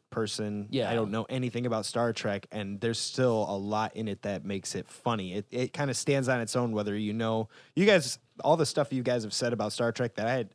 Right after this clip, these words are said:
Speaker 1: all these references that I had no idea about, but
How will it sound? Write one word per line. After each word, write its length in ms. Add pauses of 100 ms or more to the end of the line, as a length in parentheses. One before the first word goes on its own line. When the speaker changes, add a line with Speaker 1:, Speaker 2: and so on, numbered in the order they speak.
Speaker 1:
all 120
these 180
references 560
that 220
I 140
had 260
no 220
idea 360
about, 280
but 200